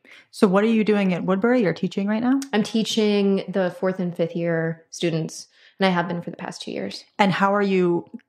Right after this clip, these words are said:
Speaker 1: taking all of this that you're just saying in your own experience, and how are you imbuing it into them?
Speaker 2: We have in our office anywhere from two to sometimes four Woodbury architecture students.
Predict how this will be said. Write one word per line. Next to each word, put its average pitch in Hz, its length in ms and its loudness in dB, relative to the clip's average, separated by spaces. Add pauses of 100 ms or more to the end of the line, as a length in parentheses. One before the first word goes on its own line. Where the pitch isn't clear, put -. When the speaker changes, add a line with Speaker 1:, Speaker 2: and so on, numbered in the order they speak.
(200)
Speaker 1:
taking 185 280 2
all 180 160 2
of 170 60 0
this 165 120 -4
that 175 80 -4
you're 170 80 -2
just 165 220 -2
saying 170 280 0
in 160 80 -2
your 160 100 0
own 160 80 0
experience, 165 460 -2
and 165 80 0
how 165 80 2
are 160 60 0
you 160 180 0
imbuing 160 420 2
it 151 80 -2
into 160 240 -4
them? 180 400 -2 (480)
Speaker 2:
We 208 720 2 (160)
have 190 640 -2
in 185 100 -8
our 185 160 -2
office 180 500 -2
anywhere 175 220 -6
from 175 160 -8
two 170 960 -2 (240)
to 67 600 -2
sometimes 180 800 -6 (340)
four 190 520 -4 (340)
Woodbury 175 500 0
architecture 175 460 -6
students. - 640 -10